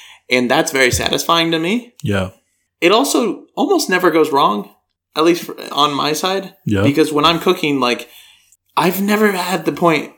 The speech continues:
Speaker 1: where I've been like, "Oh, I put too many spices in. This is too powerful."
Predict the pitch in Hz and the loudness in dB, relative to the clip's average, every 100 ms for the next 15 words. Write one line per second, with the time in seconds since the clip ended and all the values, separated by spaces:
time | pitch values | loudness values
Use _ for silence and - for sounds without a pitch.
0 | _ 135 143 143 139 135 135 131 - 135 | _ 0 4 4 4 0 -2 -6 -6 -8
1 | 131 127 123 - 156 127 - 123 - - | -4 -4 -4 0 2 4 0 -2 -2 -4
2 | - - 156 147 135 131 127 123 - - | -6 -4 -4 -2 -2 -2 -2 -4 -4 0
3 | 147 160 113 110 117 - - - 131 120 | 0 0 -2 -2 -6 -8 -10 -6 -6 -4
4 | - 135 - 127 131 131 135 139 143 | -2 -2 0 2 2 2 -4 -8 -8